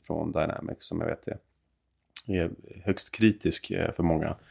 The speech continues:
Där man använder sig av Bring Your Own Data Warehouse, man pushar den till Azure S Q L. Ehm, Data Lake är ju det nya då, att man kör, ehm, man pushar aggregerade entiteter, alltså gamla kuber egentligen, till,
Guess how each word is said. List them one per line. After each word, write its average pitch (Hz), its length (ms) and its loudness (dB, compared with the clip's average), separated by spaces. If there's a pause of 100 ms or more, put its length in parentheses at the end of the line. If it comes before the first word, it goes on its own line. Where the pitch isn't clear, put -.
(400)
Där 87 240 12
man 87 420 6
använder 80 360 4
sig 80 120 4
av 82 140 2
Bring 85 240 6
Your 80 120 6
Own 78 80 2
Data 78 220 0
Warehouse, 143 640 2
man - 100 0
pushar - 300 -4
den 80 160 -2
till - 180 -4
Azure - 420 -2
S - 140 -6
Q - 120 2
L. 104 320 4 (200)
Ehm, 82 520 -2 (640)
Data 110 480 6
Lake 110 440 4
är 90 100 0
ju 90 160 4
det 87 60 2
nya 90 420 4
då, 98 300 0
att - 120 -10
man 82 300 -2
kör, 85 440 -2
ehm, 78 340 -4 (460)
man 80 120 -4
pushar 80 540 0 (1500)
aggregerade 107 760 6
entiteter, 85 680 -2
alltså 85 160 -4
gamla 85 220 2
kuber 87 420 2
egentligen, 80 460 -4
till, - 300 -12